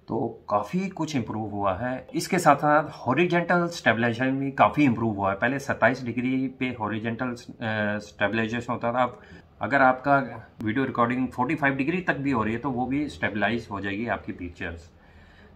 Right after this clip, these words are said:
तो इतने सारे फीचर्स अब इसके अंदर आ गए हैं, तो ये बहुत ही शानदार हमारा एक्शन कैमरा बन चुका है। और अब आपको भारी भरकम डीएसएलआर यूज़ करने की ज़रूरत नहीं है, आप अपने GoPro Hero टेन को भी व्लॉगिंग में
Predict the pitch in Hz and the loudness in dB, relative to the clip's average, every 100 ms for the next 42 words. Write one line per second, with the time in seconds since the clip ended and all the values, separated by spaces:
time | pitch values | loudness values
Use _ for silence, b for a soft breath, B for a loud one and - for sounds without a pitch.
0 | - 120 131 131 - - - - 127 180 | -6 -2 0 0 -4 -18 -20 -14 -8 -4
1 | 185 156 147 147 123 113 139 135 123 113 | 2 6 6 4 0 0 -2 0 0 0
2 | 123 117 131 120 110 101 98 107 117 117 | 0 -2 -2 -2 0 2 0 0 -4 -4
3 | 120 123 120 117 123 - 101 107 120 135 | -6 -4 -4 -2 -4 -6 -4 -4 -6 -4
4 | 139 147 143 143 - - - - 107 131 | -2 -2 -4 -6 -16 -18 -10 -2 0 4
5 | 139 131 - - 104 107 110 - 113 101 | 4 2 -4 -2 2 4 2 0 -8 -4
6 | 98 101 92 90 92 90 85 87 - B | -2 -2 0 -2 -2 -4 -4 -6 -14 B
7 | B B B B B - 117 139 - 143 | B B B B B 8 8 8 4 0
8 | 151 - 131 135 127 143 151 135 107 117 | 0 2 6 6 4 2 4 0 -4 -10
9 | - 92 113 147 127 113 120 123 120 104 | -8 0 4 6 6 4 2 0 0 0
10 | 98 127 151 156 143 139 120 113 110 101 | 4 6 6 2 2 2 2 -2 -2 -4
11 | 104 104 98 95 98 101 101 113 127 120 | -4 -4 -4 -6 -6 -6 -2 -2 -4 -2
12 | 107 101 104 107 110 113 - b b - | 0 2 0 -2 -2 -4 -6 b b -6
13 | 101 110 101 107 117 107 107 110 107 101 | -4 -2 -2 -2 -2 -4 -4 -6 -4 -6
14 | 113 117 117 123 110 98 113 123 123 110 | 0 2 2 0 0 -2 0 0 0 0
15 | 110 120 | 0 -4